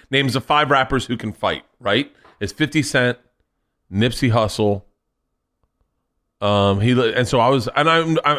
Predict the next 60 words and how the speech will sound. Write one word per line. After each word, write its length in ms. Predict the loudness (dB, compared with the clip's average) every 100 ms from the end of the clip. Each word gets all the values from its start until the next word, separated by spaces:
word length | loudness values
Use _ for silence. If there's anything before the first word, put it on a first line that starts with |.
| 0
and 100 | 2
I 40 |
was 200 | 2 0
joking. 400 | 0 -2 -2 -2
I 60 | 0
wrote 360 | 2 0 -2 _ _ _
five, 500 | _ -2 0 2 0 0
name 180 | -2
five 280 | 0 0 0
comics 400 | -2 -2 -2 -2
you 80 | -4
think 400 | -2 -2 -2 -8 _ _ _ _ _ _
can 180 | -6 -4
fight, 360 | 0 2 2 -2 _
and 100 | -2
name 220 | 0 2 2
one 220 | 2 2
you 100 | 2
know 140 | 2 2
you 140 | 2
can 120 | 0
whip 100 | -4
their 100 | 0 0
ass. 160 | 0
And 80 | -2
then 60 | -2
I 40 |
was 100 | 0
like, 260 | 0 -2 -6 _ _ _ _ _
I 80 | -2
was 100 | 0
thinking 360 | 0 0 -2 -4 -12 _ _ _
everyone 300 | -2 2 2
would 80 | 2
just 160 | 0 0
name 180 | 2 2
me, 140 | 2
but 120 | 0 0
then 100 | 0
you're 120 | 2
like, 180 | 0 0
"Oh, 140 | 0
I 60 | 2
bet, 260 | 0 -4 -8 -4
what 160 | -2
if 80 | -2
people, 200 | -4 0 0
like, 120 | 0
got 180 | -2 -4
serious? 280 | -2 -2 -2
Like, 120 | 0
I 80 | 0
think 140 | 0
I 20 | 0
could 140 | 0
take 180 | -2 -4
Brad 180 | -4 -2
Williams." 360 | 0 0 -2
<laughs> 60 | -4
And 100 | -8